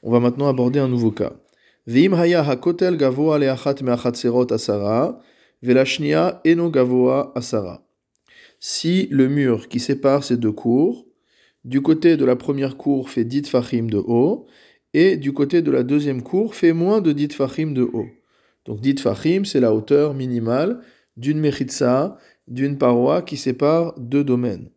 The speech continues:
Comment peut-on avoir dix d'un côté et moins de dix de l'autre ? Kegon shekarkao shel echad gavoa mishel chavero. Tout simplement, le sol d'une des deux cours est plus élevé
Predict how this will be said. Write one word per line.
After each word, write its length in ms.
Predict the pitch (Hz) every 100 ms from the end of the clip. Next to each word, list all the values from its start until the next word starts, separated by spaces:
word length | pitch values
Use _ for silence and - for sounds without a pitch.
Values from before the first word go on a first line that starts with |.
| _ _ _ _ _ _ _
Comment 260 | - 147 170
peut-on 300 | 160 143 139
avoir 300 | 131 135 123
dix 340 | 120 151 151
d'un 140 | 127 123
côté 440 | 131 127 143 131
et 60 | 120
moins 200 | 127 131
de 100 | 120
dix 260 | 117 113
de 100 | 107
l'autre ? 460 | 101 123 185 - - _ _ _ _ -
Kegon 380 | 131 131 180 185
shekarkao 760 | 147 131 127 127 127 139 185
shel 220 | 175 151
echad 460 | 120 120 - 226 240
gavoa 340 | 180 160 170 190
mishel 320 | 175 - 170
chavero. 520 | 170 160 156 139 135
Tout 120 | 135
simplement, 640 | 131 143 135 123 127 170 214 - _ _
le 140 | - 127
sol 560 | - 180 165 143 110 - _ _ -
d'une 320 | 123 165 160
des 100 | 123
deux 140 | 123
cours 500 | 123 - 196 233 220
est 100 | -
plus 280 | 131 190 190
élevé 500 | 143 120 123 135 202